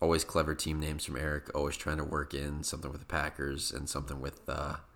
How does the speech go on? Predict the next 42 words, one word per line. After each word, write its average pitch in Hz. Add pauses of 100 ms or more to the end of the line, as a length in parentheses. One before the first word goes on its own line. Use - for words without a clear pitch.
(600)
you 76
know, 76
the -
players 73
on 73
his 78
team. 78 (380)
I -
like 76
it 76
a 76
lot. 85 (960)
Uh, 82
but 85
he's 92
at 71
one 82
and 80
one 80
as 78
well. 78 (580)
So -
we're 80
in 82
two -
hundred 78
forty-seven 78
points 76
for. 76 (580)
He -
had 78
a 76
big 76
week 73
this -
week. 73 (1700)
Then 92
we 95
got 90
Jeremy 98
Barrows 90
and 80